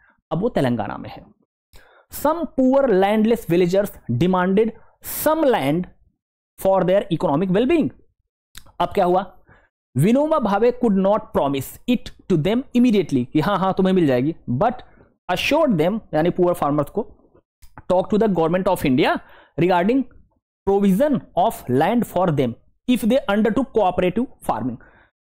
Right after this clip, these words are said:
अब एक cooperative farming, अ, cooperative farming का टर्म आया है। cooperative farming क्या होते हैं? cooperative farming में क्या होता है कि ढेर सारे छोटे-छोटे फार्मर्स मिल करके, अ, आपस में रिसोर्सेज को पूल करते हैं, so that वो, अब जैसे अगर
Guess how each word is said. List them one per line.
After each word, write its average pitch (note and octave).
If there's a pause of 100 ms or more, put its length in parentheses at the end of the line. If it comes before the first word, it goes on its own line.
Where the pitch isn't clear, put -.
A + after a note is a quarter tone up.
(180)
अब G3+
एक G3
cooperative E3
farming, F3
अ, C#3+ (220)
cooperative E3
farming F3+
का F3+
टर्म F3
आया D#3+
है। F3+ (100)
cooperative F3+
farming G3
क्या G3
होते F#3+
हैं? A3
cooperative F#3+
farming G3
में G3+
क्या F3
होता F3+
है B3+ (460)
कि G#3
ढेर A#3+
सारे A3 (380)
छोटे-छोटे A#3
फार्मर्स G3 (100)
मिल F3+
करके, F#3 (800)
अ, C3+
आपस C#3
में F#3 (140)
रिसोर्सेज F3
को G3+
पूल G#3+
करते G3
हैं, F#3+ (320)
so G3
that G#3+
वो, G#3
अब G#3
जैसे F#3
अगर F3+